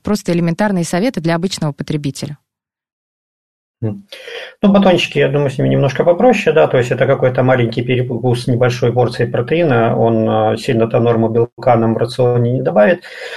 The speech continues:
Speaker 2: Э, давайте тогда посмотрим именно на протеиновый
Speaker 1: Да.
Speaker 2: порошок. А, держите в голове, что пусть это будет молочный белок, неважно, молочный, соевый, не суть.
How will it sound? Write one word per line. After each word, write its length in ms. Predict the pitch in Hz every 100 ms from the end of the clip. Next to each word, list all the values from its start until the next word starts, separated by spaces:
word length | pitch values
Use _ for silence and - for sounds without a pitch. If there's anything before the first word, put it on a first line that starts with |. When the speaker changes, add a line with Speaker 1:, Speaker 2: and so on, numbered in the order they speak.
| -
Speaker 2:
Э, 240 | 143 131 127
давайте 280 | 139 127
тогда 220 | - 113 120
посмотрим 500 | 127 131 139 131 113
именно 220 | 107 107
на 100 | 107
протеиновый 500 | - 101 117 107 101
Speaker 1:
Да. 80 | 87
Speaker 2:
порошок. 400 | - - 151 - - - - -
А, 300 | 135 123 123
держите 580 | 131 131 196 196 196 151
в 60 | 131
голове, 560 | 127 135 151 208 226 226
что 640 | - - 131 123 120 127 -
пусть 180 | 143 131
это 160 | 120
будет 320 | 113 113 107
молочный 440 | 127 156 226 220 135
белок, 360 | 117 110 104
неважно, 340 | 131 131 110 107
молочный, 400 | 117 175 185 117
соевый, 400 | - 143 110 104
не 80 | 120
суть. 280 | - 101